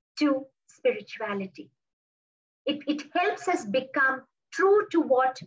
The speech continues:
we believe in and what we talk and behave or lead our life. And it is altruism, we need to remember when we talk about altruism, that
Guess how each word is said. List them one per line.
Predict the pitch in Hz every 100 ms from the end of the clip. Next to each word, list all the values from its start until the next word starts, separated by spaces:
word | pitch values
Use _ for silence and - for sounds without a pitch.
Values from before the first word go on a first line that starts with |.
| _
we | - 220 247
believe | 196 220 233 262 254
in | 240 233 - _ _ _ 214 220
and | 233 226 196
what | 196 214 -
we | 196 214 214 -
talk | 214 214 220 _ -
and | 202 202 - - _ -
behave | 214 202 262 262 226 185
or | 196 196
lead | 196 247 269
our | 226 170
life. | 147 139 - _ _ _ _ _ _ _ _ _ _ _ - _ _ _ _ -
And | 277
it | 311
is | 330 - - 277
altruism, | 349 403 - 330 339 - 220 208 - _ _ _ _ _ _ _ _ -
we | 240
need | 311 339
to | 320
remember | 277 247 285 311 -
when | 180 202
we | 208
talk | 220 196
about | 208 190 185
altruism, | 196 202 202 208 190 165 170
that | 196 190